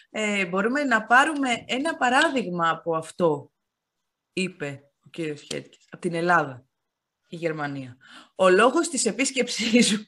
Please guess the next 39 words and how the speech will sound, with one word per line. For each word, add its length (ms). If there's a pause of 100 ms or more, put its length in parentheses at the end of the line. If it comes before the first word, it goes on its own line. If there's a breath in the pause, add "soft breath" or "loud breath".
<laughs> 800
ήταν 200
η 100
πρόσκληση 640
του 100
Πρωθυπουργού 540
να 140
μιλήσουμε 440
για 120
τη 80
σημασία 380
της 100
ψηφιακής 560
κυριαρχίας 540
της 140
Ευρώπης, 640 (340 soft breath)
για 180
την 160
ανάγκη 300
μιας 260
ενιαίας 500
ψηφιακής 500
αγοράς, 520 (320 loud breath)
για 180
τις 180
συνθήκες", 800
να 200
θυμίσουμε 480
και 120
μια 120
επιστολή 440
που 80
αναφέραμε 420
στο 140
προηγούμενο 400
επεισόδιο 320
του 80
Απλά 200
Ψηφιακά, 420